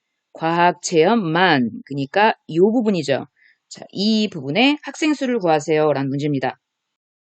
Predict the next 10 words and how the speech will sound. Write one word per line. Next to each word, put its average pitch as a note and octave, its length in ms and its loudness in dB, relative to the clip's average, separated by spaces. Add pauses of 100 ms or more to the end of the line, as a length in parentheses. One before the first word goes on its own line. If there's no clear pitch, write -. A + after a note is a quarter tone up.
(140)
끝났네요. G3+ 720 2
총 D#4 320 0
이백십이 A3 920 0
명 G3+ 220 0
중에서 D#3+ 540 -2 (320)
바깥에가 G3 800 0
열두 C#3+ 300 0
명이니까 F3 640 0 (440)
자, - 400 -8 (100)
여기 E3 480 0